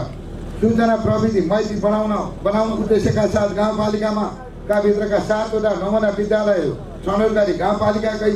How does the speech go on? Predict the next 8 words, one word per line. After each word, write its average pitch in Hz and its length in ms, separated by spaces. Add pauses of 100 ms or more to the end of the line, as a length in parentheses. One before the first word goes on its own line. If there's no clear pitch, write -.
नमुना 214 400
तथा 202 220 (420)
प्रविधि 226 400
मैत्री 226 300
विद्यालय 208 420
निर्माण 202 480
गर्न 196 240 (400)
सातवटा 214 500